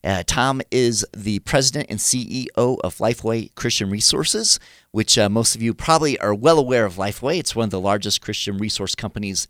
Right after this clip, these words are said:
in the world. Uh, Tom has served as a pastor and a researcher over the years. He's written more than twenty books, and he co-authored the number one bestseller, Simple Church and I Am a Church Member.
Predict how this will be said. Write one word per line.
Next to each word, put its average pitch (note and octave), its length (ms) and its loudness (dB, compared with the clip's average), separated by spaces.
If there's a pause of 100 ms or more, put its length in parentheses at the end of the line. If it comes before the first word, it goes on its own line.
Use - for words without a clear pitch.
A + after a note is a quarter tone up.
in A2+ 100 0
the G#2+ 80 0
world. F2+ 560 -4 (380)
Uh, D#2+ 220 -4
Tom G#2+ 340 -2
has G2+ 380 -4
served A#2+ 500 0
as G2 380 0
a F2+ 140 -4
pastor D3+ 680 -2
and F#2 140 -4
a - 20 -4
researcher B2 560 -4
over G#2 100 -8
the G#2 120 -6
years. C#3+ 260 0
He's G#2+ 160 -4
written B2 180 -4
more B2+ 140 -2
than G#2+ 140 -6
twenty D3 280 -8
books, - 600 -2 (520)
and A#2+ 360 4
he A2+ 240 0
co-authored B2+ 840 2 (240)
the A#2+ 80 -4
number C#3 220 2
one C#3+ 160 2
bestseller, B2 440 2
Simple D3 360 0
Church - 440 -4
and A2+ 280 -2 (100)
I G#2+ 260 0
Am G#2 300 -2
a G2+ 80 -2
Church - 400 -6
Member. F2+ 380 -2